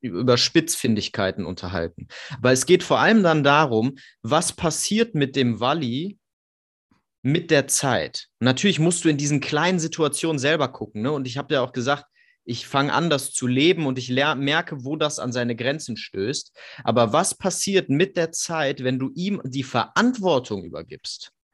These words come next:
Ne? Ich hab das beispielsweise letztens gemacht. Ich hab gesagt, "Wir müssen dann und dann los."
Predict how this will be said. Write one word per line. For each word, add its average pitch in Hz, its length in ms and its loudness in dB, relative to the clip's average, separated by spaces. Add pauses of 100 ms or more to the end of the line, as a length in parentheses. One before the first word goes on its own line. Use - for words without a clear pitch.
(880)
Ne? 170 240 6
Ich 202 200 4
hab 226 120 2
das 196 200 2
beispielsweise 170 640 4
letztens 165 440 2
gemacht. 110 540 -4 (480)
Ich 190 180 0
hab 202 160 0
gesagt, 139 500 4
"Wir 135 160 4
müssen 151 360 2
dann 151 220 4
und 135 160 2
dann 117 160 4
los." 196 680 4